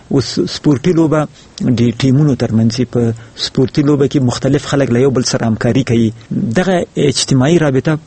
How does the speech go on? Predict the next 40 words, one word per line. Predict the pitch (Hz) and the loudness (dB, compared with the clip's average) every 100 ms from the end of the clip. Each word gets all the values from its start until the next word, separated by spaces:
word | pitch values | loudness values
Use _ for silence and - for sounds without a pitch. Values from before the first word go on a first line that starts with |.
| - | -8
په | - | -8
خپله | - 160 151 - | -4 -2 -2 -2
خلک | - 135 | -2 -2
په | - 113 | 0 0
مهذبو | 113 123 113 113 | 2 2 0 0
خلکو، | 117 123 123 123 113 - | -2 -2 -2 -2 -4 -4
په | 131 | 0
نرمو | 120 147 139 113 | 2 2 2 0
خلکو، | 113 123 104 117 - - - - | 0 -4 -2 -4 -4 -12 -20 -8
په | 131 113 | -6 0
داسې | 139 165 | 0 2
خلکو | - 165 143 | 0 -2 0
بدلوي | 143 139 135 156 156 | 0 0 2 2 2
چې | - 151 143 - - | 2 0 0 -8 -2
له | 127 | 2
یو | 143 156 | 4 2
بل | 131 160 | 2 0
سره | - 151 151 151 - - | -2 -2 0 -4 -8 -4
د | |
ګزاره | 127 131 110 120 123 | -2 0 0 0 -2
کولو | 131 139 175 | 0 0 0
په | 156 131 | 0 -2
چل | - 160 | 0 0
پوسي. | 151 139 127 - 110 - - - - - | 0 0 -2 -2 -6 -8 -20 -20 -12 -2
یعنی | 131 120 117 202 196 | 0 2 0 -4 -4
فکر | 165 156 | -2 -2
کوم | - 151 143 - - | 0 0 -2 -6 -6
په | - | -4
اخلاقي | 127 139 127 156 | 0 0 0 0
لحاظ، | 139 107 110 - - - - - - | 0 0 -2 -6 -14 -20 -20 -14 -4
آه، | 123 113 | 0 2
یا | 117 117 | 2 0
د | 107 | 2
نرم | 120 131 135 156 156 131 113 - | 0 2 2 2 0 0 -2 -8
خوی | 131 - 151 139 | -6 0 2 2
د | 131 | 0
روزلو | 127 127 139 131 | 0 0 2 0
په | 120 | 0
لحاظ، | 117 107 110 - - - - - - | -2 0 -2 -6 -14 -20 -20 -12 -2
یا | 123 120 | 0 0